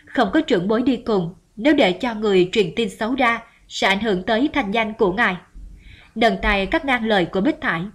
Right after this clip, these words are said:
Lâm Thư kiên quyết nói: "Kêu người chuẩn bị tốt lễ vật, lập tức đến bái phỏng Dịch Vương phủ." Bích Thải thấy khuyên không được, lề mề kêu người chuẩn bị đồ, lại phái người đến báo cho Lâm Kỳ.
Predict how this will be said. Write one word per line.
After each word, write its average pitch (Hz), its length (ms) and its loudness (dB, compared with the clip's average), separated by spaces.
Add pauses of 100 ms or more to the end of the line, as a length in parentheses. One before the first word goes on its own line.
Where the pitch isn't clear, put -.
(140)
Lâm 220 240 0
Thư 196 280 2
kiên 202 260 2
quyết 285 180 0
nói: 202 260 -2 (460)
"Kêu 247 180 0
người 208 320 -2 (240)
chuẩn 202 200 2
bị 190 200 2
tốt 294 240 -6
lễ 190 140 2
vật, 196 280 -6 (200)
lập 208 280 -4
tức 330 140 2 (120)
đến 208 240 -2
bái 226 140 2
phỏng 185 340 -4
Dịch 196 200 0
Vương 240 140 -2
phủ." 190 300 -4 (800)
Bích 277 200 2
Thải 175 220 -2
thấy 214 240 -2
khuyên 220 260 -2
không 208 280 -4
được, 185 340 -2 (100)
lề 202 160 2
mề 185 240 2
kêu 247 220 -2
người 208 200 0
chuẩn 175 260 -2
bị 165 180 0
đồ, 170 220 0 (380)
lại 196 200 0
phái 196 200 -4
người 190 380 0
đến 196 240 -2
báo 208 180 -2
cho 202 220 -4
Lâm 190 240 -2
Kỳ. 175 260 -2